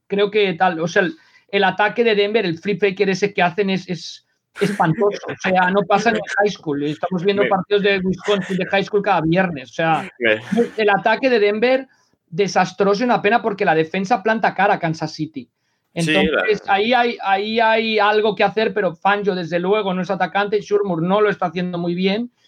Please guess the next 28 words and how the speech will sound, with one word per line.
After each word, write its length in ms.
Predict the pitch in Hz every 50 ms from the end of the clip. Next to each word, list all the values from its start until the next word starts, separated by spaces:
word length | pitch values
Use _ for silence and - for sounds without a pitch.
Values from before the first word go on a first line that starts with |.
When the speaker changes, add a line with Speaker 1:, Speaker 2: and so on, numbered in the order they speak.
| _ _ _ _
Speaker 1:
y 180 | _ 190 180 190
es 120 | 185 -
una 180 | 208 208 196 196
pena, 200 | 196 196 220 226
pues, 140 | 202 190 156
un 60 | 190
equipo 300 | 175 - 190 175 202 196
que 80 | - 185
defensivamente, 920 | 170 160 - 175 160 160 - 196 196 190 185 185 190 196 202 - 208 -
a 200 | - 160 160 -
pesar 380 | 175 165 165 - 190 196 208 214
de 100 | 220 208
las 160 | 185 170 156
lesiones, 480 | 165 156 160 - 175 185 220 214 196
todavía 380 | - 190 170 156 151 160 165 160
da 120 | 160 160
la, 340 | 156 156 156 156 147 147 - -
la 140 | 147 139 -
cara. 400 | - 170 180 180 180 175 170 - _ _ _ _ _ _ _ _ _ _ _ - _ _ _
Speaker 2:
Sí, 160 | - 123 110
sí, 140 | 107 110 101
el, 200 | 90 90 92 87
el 160 | 73 95 -
partido 400 | 113 107 101 104 113 113 113 113
en 60 | 113
ataque 260 | 113 110 101 101 101 117
es 100 | - -
terrible. 440 | 117 104 101 107 110 104 95 -